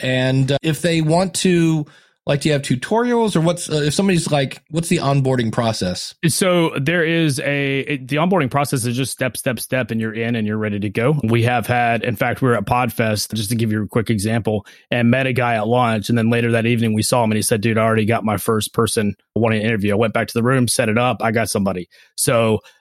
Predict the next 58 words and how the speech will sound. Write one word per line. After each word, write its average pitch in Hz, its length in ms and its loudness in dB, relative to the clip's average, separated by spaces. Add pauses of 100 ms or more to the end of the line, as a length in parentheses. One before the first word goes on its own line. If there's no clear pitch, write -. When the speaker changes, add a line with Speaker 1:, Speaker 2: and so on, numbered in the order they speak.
(140)
Speaker 2:
stuff 180 280 0
like 139 120 0
that's 123 200 -2
really 117 240 2
encouraging 117 440 2
to 143 120 2
us. - 160 0 (180)
We 131 80 4
do 147 160 4
have 147 140 2
some 139 140 2
stuff 139 240 0
on 120 80 2
YouTube, 135 520 0
and 113 80 0
we're 117 120 2
about 117 340 -2
to, 120 220 -4
we're 139 140 -2
going 135 240 0
through 127 160 0
major 127 560 0
revisions 120 460 0
right 143 120 2
now. 147 140 0
Like 123 120 0
I 120 40 0
said, 120 180 -2
we 117 100 2
scaled 113 320 -2
the 104 80 -4
team. 117 260 0
So 110 260 0
tutorials 113 600 0
Speaker 1:
Yeah. 117 60 -2
Speaker 2:
is 110 100 0
on 113 140 2
the 107 80 0
list 131 320 0
in 117 120 0
terms 110 320 0
of 107 200 0 (500)
fleshing 135 260 2
that 113 160 2
out, 113 260 2
making 110 240 0
it 113 60 0
look 107 240 -2
a 117 40 2
bit 107 200 -2
more 110 120 -2
professional. 107 460 -2
Right 117 160 0
now, 123 160 2
it's 101 100 -2
a 110 60 -4
screen 113 340 0
share, 107 300 0